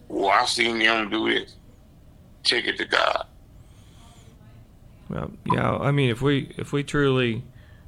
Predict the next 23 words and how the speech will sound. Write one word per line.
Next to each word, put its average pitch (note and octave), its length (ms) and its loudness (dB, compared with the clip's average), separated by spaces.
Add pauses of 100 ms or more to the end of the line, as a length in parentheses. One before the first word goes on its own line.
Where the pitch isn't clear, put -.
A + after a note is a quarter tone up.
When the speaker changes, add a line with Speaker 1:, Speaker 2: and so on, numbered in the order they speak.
Speaker 2:
have A#2+ 600 2
the G#2+ 80 -4
Spirit B2 360 0
of A2 60 -2
God G#2+ 240 2
in G#2 140 0
us, B2 460 -2 (800)
the - 220 -2
Hol-, D#3 360 4
or C3+ 140 2
the A#2+ 140 2
Holy D3+ 240 2
Spirit D3+ 320 0
will A2+ 180 -2
reveal A#2 520 0
if G2 100 -6
there's G#2 180 -2
something G#2 340 -2
wrong G2+ 320 -2
with F#2+ 160 -6
what G#2 180 -4
they're F2 120 -8
saying. E2+ 380 -10